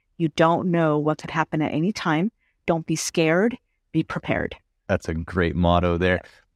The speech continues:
Speaker 2: Put that as a, a quote for this
Speaker 1: Yeah. <laughs>
Speaker 2: podcast. Absolutely. Okay, so what insurance did you use? Who, who did you go through?
Speaker 1: A X A.
Speaker 2: Okay.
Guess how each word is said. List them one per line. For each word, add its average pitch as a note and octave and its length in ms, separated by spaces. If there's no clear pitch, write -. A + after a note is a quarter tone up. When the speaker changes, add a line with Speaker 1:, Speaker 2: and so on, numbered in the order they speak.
Speaker 2:
Put - 220
that G#2+ 180
as F2+ 160
a, F2+ 220
a G2 80
quote - 400
for - 100
this G2 140
Speaker 1:
Yeah. F#2+ 80
<laughs> - 20
Speaker 2:
podcast. G2 680
Absolutely. G2+ 880
Okay, D3+ 360
so C#3+ 640
what D#3 260
insurance D3 460
did F#2+ 160
you F#2+ 100
use? G#2 560
Who, B2 140
who A#2 180
did G#2+ 140
you G#2+ 80
go A2+ 180
through? - 240
Speaker 1:
A G3 160
X F#3+ 260
A. A#2+ 220
Speaker 2:
Okay. D3+ 300